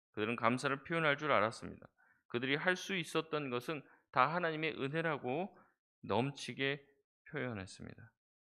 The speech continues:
우리도 삶에서 받은 것에 대한 감사를 놓치지 마시길 바랍니다. 다 자-, 내가 했다, 다, 어,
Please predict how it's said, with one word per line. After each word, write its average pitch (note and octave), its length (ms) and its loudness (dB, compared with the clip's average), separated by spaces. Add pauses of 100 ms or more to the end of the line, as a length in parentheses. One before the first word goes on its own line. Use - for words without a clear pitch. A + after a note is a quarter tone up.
(220)
우리도 B2 280 -2
삶에서 C#3+ 380 0
받은 C3 280 -4
것에 B2+ 200 -4
대한 A2+ 260 0
감사를 G#2+ 460 -2
놓치지 G2 420 -8
마시길 F#2 460 -12
바랍니다. D2+ 440 -16 (800)
다 - 220 -6
자-, A2+ 120 0
내가 G2 400 -2
했다, A2 380 -6
다, B2 380 -10 (420)
어, A#1+ 200 -14